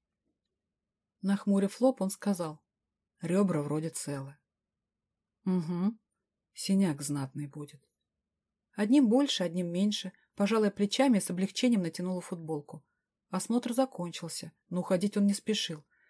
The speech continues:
Понимая, что задушевный разговор неизбежен, я решила, что сегодня ничем не лучше завтра, и присела рядом. «Как ты меня нашел?» «Хочешь знать, кто сдал?» усмехнулся Заречный. «Никто.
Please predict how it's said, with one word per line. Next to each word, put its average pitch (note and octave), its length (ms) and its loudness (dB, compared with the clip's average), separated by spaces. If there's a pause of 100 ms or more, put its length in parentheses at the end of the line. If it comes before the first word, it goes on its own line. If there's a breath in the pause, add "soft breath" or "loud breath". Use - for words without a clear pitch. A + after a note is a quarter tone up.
(220)
Понимая, G#3 400 4
что - 180 -2
задушевный G3 520 2
разговор E3+ 460 -2
неизбежен, E3 640 0 (240 soft breath)
я B3 180 6
решила, B3+ 320 4
что - 180 0
сегодня A#3 380 2
ничем G#3 400 4
не G#3 100 6
лучше A3 320 0
завтра, G3 460 -2
и - 20 0
присела E3 440 -4
рядом. F#3+ 380 -2 (800)
«Как C#4+ 200 2
ты A3 100 0
меня F#3 140 0
нашел?» F#3+ 440 -2 (540)
«Хочешь D#3 440 -4
знать, D#3 260 -2
кто - 260 -6
сдал?» D#3+ 400 -4 (240)
усмехнулся E3 580 -6
Заречный. D#3 540 -6 (140)
«Никто. F#3 520 -2